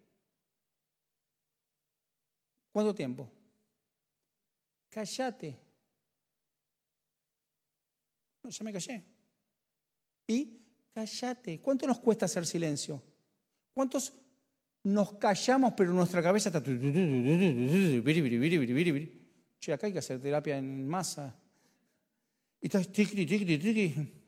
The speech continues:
Y dices, "¿No me vas a decir nada?". No, y por dentro, no te voy a decir, te lleva, te lleva al altar y te crucifico a vos. Y, que...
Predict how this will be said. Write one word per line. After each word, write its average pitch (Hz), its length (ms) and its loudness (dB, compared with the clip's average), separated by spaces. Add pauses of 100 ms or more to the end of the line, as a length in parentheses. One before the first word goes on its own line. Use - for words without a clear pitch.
(680)
Y 165 100 -6
dices, - 280 -8 (520)
"¿No 202 100 0
me 240 60 2
vas 226 140 2
a 226 40 4
decir 202 220 0
nada?". 254 280 2
No, 214 180 2
y 190 60 2
por 165 200 2
dentro, 240 320 2
no 170 260 0
te 104 60 -6
voy 104 60 -4
a - 40 -2
decir, 160 280 -2
te 107 80 -6
lleva, 101 240 -8
te 127 580 -2
lleva 120 180 -2
al 113 60 -2
altar 110 320 0
y 156 60 -4
te 117 100 -4
crucifico 104 380 -8
a 104 40 -4
vos. 170 280 0
Y, 123 80 -4
que... 160 540 0